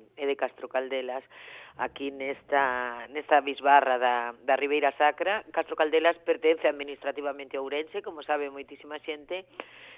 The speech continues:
e é ben certo que as persoas, eh, maiores de cincuenta e cinco anos que nos están a escoitar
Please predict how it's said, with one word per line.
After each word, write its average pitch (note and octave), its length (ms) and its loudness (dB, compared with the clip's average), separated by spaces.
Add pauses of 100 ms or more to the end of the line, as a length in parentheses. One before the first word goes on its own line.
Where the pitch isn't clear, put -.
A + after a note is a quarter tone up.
(140)
e F#3+ 160 2
é - 0 -
ben G3+ 320 -6
certo F#3+ 400 -4
que F3+ 160 -4
as E3 160 -2
persoas, E3+ 560 -4
eh, E3 160 -2
maiores D#3 320 -4
de E3 160 -6
cincuenta C#3+ 1400 -4
e - 160 -14
cinco D#3 240 -2
anos D#3 400 0
que - 80 -14
nos D3 160 -14
están D3 160 -8
a D3+ 80 -10
escoitar D3+ 480 -4